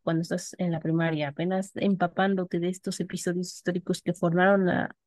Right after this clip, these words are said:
nación a la que llamas tu país, sí, es más fácil aprender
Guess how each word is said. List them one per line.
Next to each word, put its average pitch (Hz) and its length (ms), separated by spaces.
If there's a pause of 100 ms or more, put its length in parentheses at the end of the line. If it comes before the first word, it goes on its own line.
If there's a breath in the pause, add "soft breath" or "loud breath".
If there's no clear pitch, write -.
(240)
nación 190 480
a 180 40
la 175 160
que 170 140
llamas 175 420
tu - 100
país, 233 480 (1600 soft breath)
sí, - 380 (100)
es 226 200
más 202 160
fácil 202 260
aprender 185 560